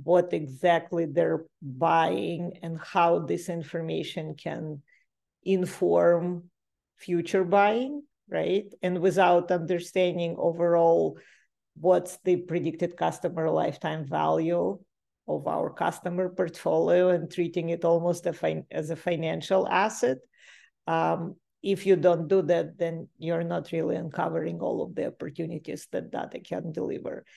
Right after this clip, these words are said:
And it requires some sort of adjustment, right? Because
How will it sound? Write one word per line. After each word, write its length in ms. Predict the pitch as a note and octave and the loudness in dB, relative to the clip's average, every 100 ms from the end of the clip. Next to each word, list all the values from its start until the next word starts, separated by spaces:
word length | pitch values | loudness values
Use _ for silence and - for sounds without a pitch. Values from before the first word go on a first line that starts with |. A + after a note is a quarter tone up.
| - - | -20 -6
And 160 | - A3 | 2 2
it 140 | A#3 | 4
requires 760 | A#3 A#3 A3 A#3 C4 D4 C#4 - | 0 2 2 6 6 6 2 -2
some 240 | A3 G3 | -2 -2
sort 320 | G3 G3+ F3 | -2 -2 0
of 160 | F3+ C#3+ | -2 -2
adjustment, 880 | D#3+ C#3 F3+ D#3+ - F3 E3+ E3+ - | -6 -6 -2 -2 -4 -10 -10 -10 -6
right? 260 | D#3 E3 | -4 -4
Because 380 | D3 - E3+ C#3 | -6 -4 -4 -4